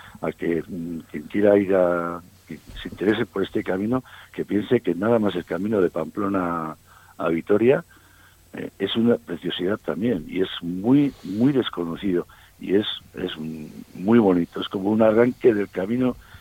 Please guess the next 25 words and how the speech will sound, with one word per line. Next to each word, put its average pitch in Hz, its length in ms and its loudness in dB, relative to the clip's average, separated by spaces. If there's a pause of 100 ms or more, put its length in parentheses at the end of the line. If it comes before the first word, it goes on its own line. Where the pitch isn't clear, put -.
(140)
espectacular 85 880 -2
para 80 200 -4
llegar 82 300 -2
a 98 60 0
Vitoria 123 540 0
y - 100 -10
ya 95 100 2
pasar 110 300 2 (120)
a 87 80 2
otra 92 340 4
fase, 117 400 -4 (120)
la 76 100 -10
fase 85 400 -6 (340)
Vitoria, 95 720 4
pues, 80 200 -10 (100)
eh, 78 200 -8 (280)
el - 140 -4
Alta 87 320 4
Castilla-León 85 880 -2 (380)
y 78 600 -4
la 80 120 -10
entrada 80 340 -6
de 80 60 -2
las 71 200 -10
Asturias. 82 520 -4